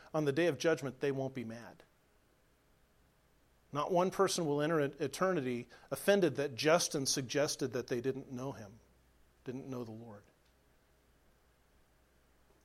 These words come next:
And on the other hand, we may actually be part of the process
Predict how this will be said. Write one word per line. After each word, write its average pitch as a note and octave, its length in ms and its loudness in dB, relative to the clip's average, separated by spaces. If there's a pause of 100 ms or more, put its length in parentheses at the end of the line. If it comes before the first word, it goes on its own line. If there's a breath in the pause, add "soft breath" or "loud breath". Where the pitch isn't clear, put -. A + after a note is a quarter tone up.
And C3 80 -6
on B2+ 100 -2
the C3 100 2
other F#3 160 8
hand, C#3+ 280 2
we D3 140 0
may C3+ 240 2
actually C3+ 500 -2
be A#2 420 -2 (440 soft breath)
part D#3+ 280 8
of C#3+ 100 6
the A#2+ 80 -2
process - 800 -2